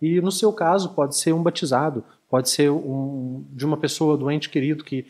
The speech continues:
que já não tá aqui mais, você perdeu todas as fotos dele. Tem várias fotos que você realmente não vai querer perder. Então, monitor, computador e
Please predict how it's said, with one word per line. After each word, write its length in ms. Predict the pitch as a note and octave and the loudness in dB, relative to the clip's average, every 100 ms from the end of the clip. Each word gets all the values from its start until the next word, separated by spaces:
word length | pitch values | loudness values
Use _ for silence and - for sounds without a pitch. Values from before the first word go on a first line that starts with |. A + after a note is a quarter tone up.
| - _ | -18 _
que 120 | C#3+ | -2
já 180 | C#3 C#3+ | 0 0
não 140 | D#3 | 0
tá 160 | D3+ D3 | 0 0
aqui 180 | D3 | -2
mais, 280 | C#3 C3 D3+ | -2 0 -2
você 200 | D3+ - | -4 -6
perdeu 260 | D3 C#3 C#3+ | -2 -2 0
todas 260 | D3 C#3 | 0 -2
as 60 | C3+ | -2
fotos 280 | - C3 - | -2 -2 -2
dele. 340 | B2 C3+ B2 - _ | -2 0 -2 -12 _
Tem 160 | F3 F3 | -4 2
várias 360 | D3 E3+ D#3+ - | 4 4 2 0
fotos 280 | C#3 C3 | -2 -2
que 80 | - | -6
você 240 | C3+ - B2+ | -8 -6 -6
realmente 340 | C3+ B2+ - | -6 -6 -6
não 80 | B2+ | -6
vai 140 | B2 | -6
querer 220 | - A#2+ | -4 -6
perder. 380 | B2 A2+ A2 A2 _ _ _ - | -4 -8 -8 -10 _ _ _ -8
Então, 1040 | C3+ C3+ C3+ C3+ C#3+ D3 C#3+ C#3 B2 A2+ - _ - - _ | -8 -2 0 2 0 0 -2 -2 -2 -4 -8 _ -12 -12 _
monitor, 600 | C3+ F3+ F#3 D3+ D3+ D3+ - _ _ | 4 4 6 6 4 2 -10 _ _
computador 640 | D#3+ F3 F3 C#3+ C3+ C#3+ C#3+ _ - | 4 4 2 4 4 4 -2 _ -12
e 260 | D#3+ D3+ | -6 -6